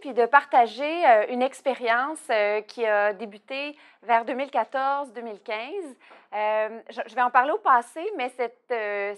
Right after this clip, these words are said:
cette expérience-là, cette intervention-là qu'on a fait dans le domaine de la santé, euh, continue de faire des petits. Alors, je vais pouvoir vous en parler, euh, plus en détail. Alors, mon, donc, euh,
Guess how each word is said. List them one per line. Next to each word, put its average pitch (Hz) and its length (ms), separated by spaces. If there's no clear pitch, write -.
cette 226 180
expérience-là, 262 840
cette 240 200
intervention-là 269 720
qu'on 247 160
a 214 80
fait 277 140
dans 262 100
le 226 60
domaine 226 260
de 277 60
la 208 160
santé, 226 560
euh, 208 160
continue 269 360
de - 60
faire 294 140
des 233 140
petits. - 280
Alors, 220 240
je 202 80
vais 214 120
pouvoir 247 320
vous 254 140
en 220 120
parler, 240 480
euh, 214 80
plus 226 240
en 233 100
détail. 190 400
Alors, 220 340
mon, 262 220
donc, 269 260
euh, 247 380